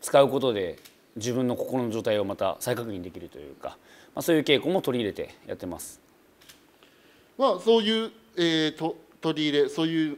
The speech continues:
Speaker 2: 内容の練習を取り入れることで、現状タイトルマッチに向けてやはり集中力っていうのは高まっている実感はありますか？
Speaker 1: う、そうですね。あの、練習もすごくいい感じでできているんで、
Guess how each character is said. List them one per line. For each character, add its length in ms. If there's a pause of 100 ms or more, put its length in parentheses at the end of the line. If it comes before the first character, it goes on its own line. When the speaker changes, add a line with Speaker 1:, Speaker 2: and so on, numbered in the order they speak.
(140)
Speaker 2:
内 180
容 100
の 140
練 160
習 160
を 80
取 200
り 60
入 60
れ 60
る 100
こ 100
と 140
で、 280 (200)
現 260
状 280
タ 120
イ 60
ト 100
ル 100
マ 120
ッ 20
チ 100
に 60
向 140
け 100
て 120
や 80
は 120
り 100
集 240
中 200
力 180
っ 40
て 100
い 20
う 40
の 60
は 60
高 220
ま 80
っ 40
て 100
い 20
る 60
実 200
感 160
は 220
あ 40
り 60
ま 100
す 140
か？ 80 (240)
Speaker 1:
う、 100
そ 180
う 40
で 80
す 80
ね。 160
あ 160
の、 140
練 140
習 100
も 80
す 100
ご 60
く 240
い 60
い 40
感 180
じ 60
で 60
で 100
き 40
て 80
い 40
る 100
ん 120
で、 260